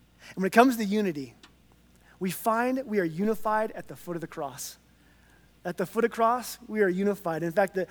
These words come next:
the elements of Jesus' communion, as we take that moving forward, if you're a guest of ours, there's no class, you can take it. He said, "Do this in remembrance of me." And so as you get the symbols of his blood and body and sit down, you are holding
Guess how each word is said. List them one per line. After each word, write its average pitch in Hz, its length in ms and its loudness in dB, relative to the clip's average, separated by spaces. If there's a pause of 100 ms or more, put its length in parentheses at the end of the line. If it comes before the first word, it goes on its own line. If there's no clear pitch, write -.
the 226 80 -6
elements 220 340 4
of 180 100 -2
Jesus' 180 460 -6
communion, 185 460 -2 (260)
as 160 80 -12
we 185 100 -2
take 196 220 0
that 185 180 4
moving 185 260 0
forward, 170 420 -4 (200)
if - 80 -14
you're 214 80 2
a 190 40 2
guest 202 260 4
of 220 80 -2
ours, 220 300 0 (420)
there's 156 140 -8
no 185 100 2
class, 180 340 0
you 196 80 -8
can 160 160 -4
take 175 240 -2
it. - 100 -12
He 165 120 -8
said, 175 320 -4 (100)
"Do 202 140 -4
this 202 180 -2
in 180 80 -4
remembrance 165 480 -6
of 143 80 -10
me." 139 260 -12 (340)
And 208 100 -6
so 262 100 -6
as 254 240 0
you 247 80 -2
get 214 240 2
the 180 80 -6
symbols 208 380 0
of 175 40 -6
his 190 140 0
blood 190 240 2
and 180 100 -2
body 180 240 2
and 160 120 -2
sit 196 260 -4
down, 202 380 -6 (680)
you 233 280 0
are 285 60 -2
holding 214 600 -6